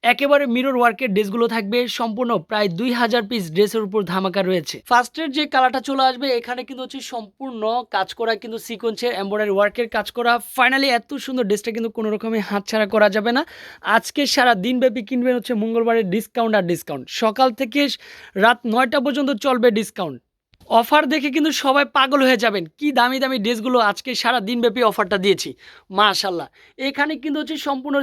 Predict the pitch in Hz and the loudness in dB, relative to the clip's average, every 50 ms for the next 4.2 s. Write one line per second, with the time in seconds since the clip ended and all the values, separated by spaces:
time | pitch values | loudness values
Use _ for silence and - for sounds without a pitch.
0 | 269 - 269 214 - 269 254 214 262 240 - - 220 - - 254 247 247 240 196 | -2 -4 -8 -6 -6 -6 -4 -4 -4 -2 0 -2 -2 -2 -2 -2 0 0 -2 -2
1 | - 214 220 214 240 226 - 262 254 220 254 247 233 240 226 - - - - 269 | -2 -2 0 0 -2 -4 -4 -6 -4 -2 -2 -2 -2 -2 -4 -4 -4 -4 -4 -6
2 | 233 196 254 247 208 240 202 - 254 233 208 _ - 254 247 233 214 226 269 247 | -4 -4 -6 -6 -6 -8 -8 -8 -10 -10 -10 _ -2 0 0 2 0 0 -2 -4
3 | - - - - - - - - - _ - 202 185 185 175 214 196 247 247 247 | -6 -12 -20 -20 -20 -20 -20 -20 -18 _ 0 0 2 4 2 2 2 2 2 2
4 | 247 220 247 240 | 2 0 0 0